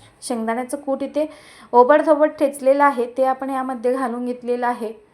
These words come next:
खूप अशी बारीक करायची नाही आहे शेंगदाण्याची कूट.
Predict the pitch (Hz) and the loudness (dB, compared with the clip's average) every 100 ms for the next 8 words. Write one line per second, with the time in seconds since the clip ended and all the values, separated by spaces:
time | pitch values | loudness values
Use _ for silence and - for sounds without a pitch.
0 | _ _ _ - 311 311 302 311 262 247 | _ _ _ -6 -2 0 -2 -2 0 2
1 | 269 - 269 262 269 285 277 269 247 247 | 0 -4 -2 -2 -4 -6 -4 -6 -8 -8
2 | 233 208 208 214 214 240 226 226 | -10 -6 -8 -8 -12 -12 -8 -10